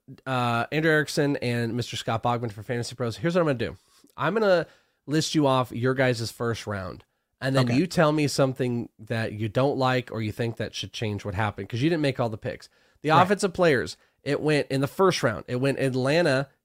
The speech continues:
Speaker 1: Jameson Williams at eight. That was, I don't know who took that 'cause the name isn't there.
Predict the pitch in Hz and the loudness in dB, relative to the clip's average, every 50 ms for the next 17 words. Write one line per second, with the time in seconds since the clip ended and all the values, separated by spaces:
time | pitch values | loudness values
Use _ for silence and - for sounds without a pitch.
0 | _ _ - - 135 135 139 143 135 - - 139 127 123 127 127 123 120 117 113 | _ _ -2 0 2 2 2 2 2 0 0 0 0 2 4 4 4 4 2 0
1 | 110 101 117 104 - - 113 110 - - - - - _ _ _ _ - 117 110 | 0 0 -2 -2 -4 -6 -8 -8 -8 -8 -12 -18 -20 _ _ _ _ -4 -2 -2
2 | 98 110 113 107 101 107 101 107 104 104 95 107 101 - - 104 - - 101 98 | 0 0 0 0 0 0 -2 -2 -2 -2 -2 -4 -4 -4 -6 -8 -6 -8 -10 -10
3 | 95 - - 101 95 95 92 95 95 95 95 92 92 95 90 90 - 92 - - | -10 -10 -12 -12 -10 -8 -8 -6 -6 -6 -6 -6 -8 -8 -10 -12 -12 -14 -14 -16
4 | 101 | -18